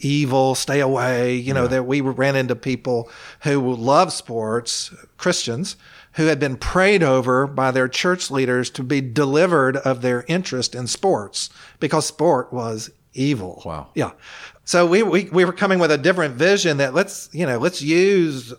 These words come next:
Speaker 1: all aspects of society, redeem them, um, be a witness in them, and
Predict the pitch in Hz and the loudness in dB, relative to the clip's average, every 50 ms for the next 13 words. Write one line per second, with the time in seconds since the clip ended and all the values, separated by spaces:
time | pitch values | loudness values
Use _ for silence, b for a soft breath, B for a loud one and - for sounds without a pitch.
0 | _ - 143 165 196 185 165 143 135 - - 127 123 - - 147 123 - - 123 | _ 0 2 2 4 4 2 0 0 -2 -6 -8 -6 -6 -6 -8 -8 -6 -4 -4
1 | 123 117 - - 127 - - 131 120 123 123 120 127 127 110 120 120 117 123 143 | -4 -4 -4 -6 -4 -4 -2 -2 0 0 0 0 -2 -2 -2 -4 -4 -4 -2 -2
2 | 160 165 160 156 156 156 151 151 151 143 143 143 139 123 131 139 139 - - 135 | -2 0 0 0 0 0 0 2 2 2 0 0 -2 -6 -8 -10 -10 -8 -6 -6
3 | 131 123 120 120 117 120 110 - - 139 135 127 120 143 151 - 147 143 - - | -4 -4 -4 -2 -2 -4 -4 -4 -2 -2 -2 0 0 -2 -2 -2 -4 -4 -4 -4
4 | 147 139 139 135 139 135 135 131 127 120 113 117 | -4 -4 -4 -4 -2 -2 -4 -4 -4 -6 -8 -10